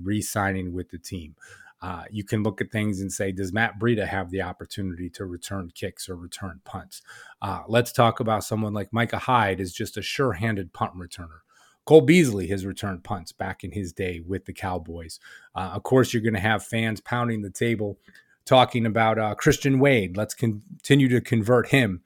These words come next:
Uh, there's a lot of guys that are part of this discussion. And a lot of times when you have so many names that get thrown into it, uh, to me, that makes me cringe just a little bit, right? 'Cause if you've got that many guys in contention,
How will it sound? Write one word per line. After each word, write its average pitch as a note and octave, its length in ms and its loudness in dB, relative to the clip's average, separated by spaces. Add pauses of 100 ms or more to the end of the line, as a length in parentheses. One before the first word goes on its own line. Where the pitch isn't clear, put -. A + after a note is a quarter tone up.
(340)
Uh, B2 200 -2
there's C#3 220 8
a C#3 60 4
lot D#3 280 6
of C#3+ 100 4
guys B2 440 4
that A2 120 0
are G#2+ 100 0
part B2+ 360 2
of G2 240 -2
this G#2 260 -2
discussion. - 640 -2 (200)
And G#2+ 80 -10
a G#2+ 60 -8
lot C3+ 180 4
of A#2+ 60 0
times B2 320 0
when A2 140 -2
you F#2+ 100 -6
have G#2+ 200 -6
so - 360 0
many C#3+ 240 2
names C3 400 0
that - 140 -8
get A2 160 -8 (180)
thrown A2+ 280 0
into B2 360 2
it, F#2+ 160 -4 (540)
uh, G2 240 -4
to - 160 2
me, B2+ 460 4
that A2 240 0
makes B2 300 -4
me A#2 100 -2
cringe B2 460 -2
just A2 220 -6
a A2 60 -4
little A#2 320 4
bit, E2 200 -12
right? G2 240 -8
'Cause G2 140 -16
if F#2+ 80 -6
you've G#2+ 140 -8
got G#2+ 240 -8
that C#3 240 4
many C3 180 0
guys A2 420 -4
in G#2+ 160 -6
contention, F#2+ 840 -6